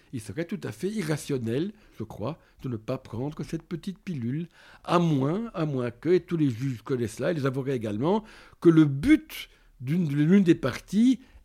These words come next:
est de provoquer, de prolonger le litige comme moyen d'entretenir une relation, de manière toxique, d'entretenir une relation avec l'autre partie. C'est rare, mais cela existe. Et là, évidemment, la médiation n'est pas la bonne voie.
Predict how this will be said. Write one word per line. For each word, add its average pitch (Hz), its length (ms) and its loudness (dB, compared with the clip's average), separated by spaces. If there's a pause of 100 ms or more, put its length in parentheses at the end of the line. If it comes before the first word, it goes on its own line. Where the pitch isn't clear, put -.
(120)
est 220 140 2
de 185 120 -2
provoquer, 160 760 0
de 170 100 0
prolonger 165 720 4
le 151 100 4
litige 165 640 -2
comme 160 220 -2
moyen 147 460 -2 (320)
d'entretenir 151 920 0
une 170 120 -2
relation, 120 480 -8
de 135 160 -6
manière 127 360 -6
toxique, - 640 -2 (320)
d'entretenir 165 580 0
une 180 80 -2
relation 165 760 -2 (120)
avec 147 300 -4
l'autre 147 240 -4
partie. 131 540 -8 (260)
C'est - 300 2
rare, 147 420 -2 (160)
mais 165 200 -2
cela 147 220 -6
existe. 95 440 -12
Et 110 100 -6
là, 151 100 -2
évidemment, 151 520 -2 (220)
la 131 100 -2
médiation 131 480 -2
n'est 135 100 -2
pas 127 140 -6
la 127 100 -2
bonne 117 220 -4
voie. 147 400 -4